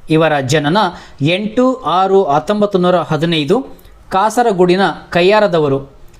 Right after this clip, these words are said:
ಇವರ ತಂದೆ ಕುರ್ಕಾಲು ಗಣಪಯ್ಯ ಶೆಟ್ಟಿ ಮತ್ತು ತಾಯಿ ಲಕ್ಷ್ಮೀ ಶೆಟ್ಟಿ. ಇವರ ವೃತ್ತಿ ಶಿಕ್ಷಕ, ಸಾಹಿತಿ, ಪತ್ರಿಕೋದ್ಯಮಿ. ಇವರ ಪ್ರವೃತ್ತಿ ಸ್ವಾತಂತ್ರ್ಯ ಹೋರಾಟಗಾರರು.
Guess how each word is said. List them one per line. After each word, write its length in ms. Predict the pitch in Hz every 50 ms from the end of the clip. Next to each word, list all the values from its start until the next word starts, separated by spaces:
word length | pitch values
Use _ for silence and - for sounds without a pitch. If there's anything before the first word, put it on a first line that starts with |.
| - - -
ಇವರ 300 | 170 170 180 180 165 156
ತಂದೆ 640 | 156 - 165 160 165 170 214 202 170 - - - - - - - - - -
ಕುರ್ಕಾಲು 720 | - 214 226 226 220 - 240 240 247 247 254 254 247 - - 147
ಗಣಪಯ್ಯ 480 | 151 175 202 190 - 220 208 208 214
ಶೆಟ್ಟಿ 360 | 202 - 185 151 - - 226
ಮತ್ತು 300 | 226 208 190 - - 185
ತಾಯಿ 500 | 180 - 180 160 160 165 190 185 156 151 - - - - -
ಲಕ್ಷ್ಮೀ 380 | 165 175 170 - - 214 233 214
ಶೆಟ್ಟಿ. 500 | 185 160 170 175 160 143 - 147 139 - - - - - -
ಇವರ 200 | 202 208 226 240 240 - -
ವೃತ್ತಿ 520 | 190 202 202 202 - 262 208 208 208 - -
ಶಿಕ್ಷಕ, 540 | - - - 208 202 208 - - 208 180 - 208 254 277 277 - - - - - - - - - - - -
ಸಾಹಿತಿ, 680 | - - 214 196 208 196 208 180 - 190 202 233 254 - - - - - -
ಪತ್ರಿಕೋದ್ಯಮಿ. 880 | 190 185 - 240 214 214 202 190 165 143 160 156 147 135 135 139 - - - - - - - - -
ಇವರ 240 | 165 165 170 160 151
ಪ್ರವೃತ್ತಿ 720 | 143 - 160 156 156 160 165 143 - - 233 196 170 - - - -
ಸ್ವಾತಂತ್ರ್ಯ 560 | - - - 190 185 190 226 226 208 226 226
ಹೋರಾಟಗಾರರು. 880 | 214 165 175 175 175 180 180 190 170 165 156 147 135 127 135 139 - -